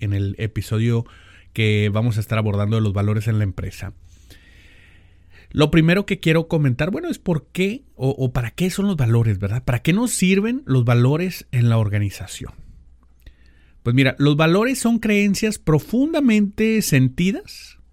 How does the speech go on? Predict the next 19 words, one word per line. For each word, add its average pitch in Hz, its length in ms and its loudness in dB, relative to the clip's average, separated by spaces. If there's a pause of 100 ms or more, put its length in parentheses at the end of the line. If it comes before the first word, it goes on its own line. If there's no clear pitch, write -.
(920)
principios 220 720 4
fundamentales 165 840 2
que - 140 0
guían 196 300 2
el 254 120 -4
comportamiento 165 680 -6
de 185 100 -6
una 190 200 -8
persona 202 560 -8
o 139 160 -2
de 127 100 0
una 123 220 -4
empresa, - 480 -14 (420)
obviamente 110 460 -6
de 127 100 2
un 143 80 0
grupo 123 260 -2
de 107 60 -2
personas. - 760 -20